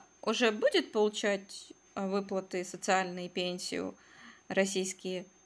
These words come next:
до февраля двадцать четвёртого года, а кто-то нет. Ну и как бы, м,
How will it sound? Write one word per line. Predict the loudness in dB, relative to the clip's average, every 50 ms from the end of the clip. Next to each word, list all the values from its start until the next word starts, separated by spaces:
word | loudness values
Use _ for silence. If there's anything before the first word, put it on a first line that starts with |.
| _ _ _ _ _ _
до | -10 -8 0 4 4 6 6 4
февраля | 2 -2 -2 0 -2 -2 0 -2 -4
двадцать | -4 -6 -8 -8 -10
четвёртого | -14 -12 -10 -10 -10 -10 -12 -12 -14 -10
года, | -8 -8 -8 -8 -10 -14 _ _ _ _ _ _
а | -8 -6 -6
кто-то | -2 0 0 2 2 2
нет. | 2 2 0 -2 -6 -10 -18 _ _ _ _ _ _ _ _ _ _ _ _ _ _ _ _ _ _ _ _ _ _ _ _ _ _ _ _ _ _ _ _ _ _ _ _
Ну | _ 0 0 2 4 4
и | 2 2
как | 2 0 0 0 0
бы, | 0 0 0 0 -4 -12 -20 -20 _ _ -20 -20 _ _ _ -10
м, | -6 -4 -2 -2 -2 -2 -4 -4 -6 -6 -8